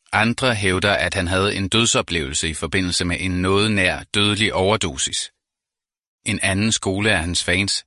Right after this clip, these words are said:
hælder mere til den teori, at Tucker, da han kom ud på toilettet,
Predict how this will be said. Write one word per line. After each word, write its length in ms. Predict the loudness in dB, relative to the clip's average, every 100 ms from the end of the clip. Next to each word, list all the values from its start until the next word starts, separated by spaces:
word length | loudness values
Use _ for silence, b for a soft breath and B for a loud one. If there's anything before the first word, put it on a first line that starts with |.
| _
hælder 220 | -2 0
mere 220 | 2 2 2
til 160 | 2
den 180 | 0 0
teori, 440 | 0 0 0 -2 -4
at 140 | -4 -2
Tucker, 420 | 0 0 -2 -4 -2
da 100 | 0
han 120 | 0
kom 180 | -2 -2
ud 120 | -2
på 100 | -4
toilettet, 440 | -2 -2 0 -2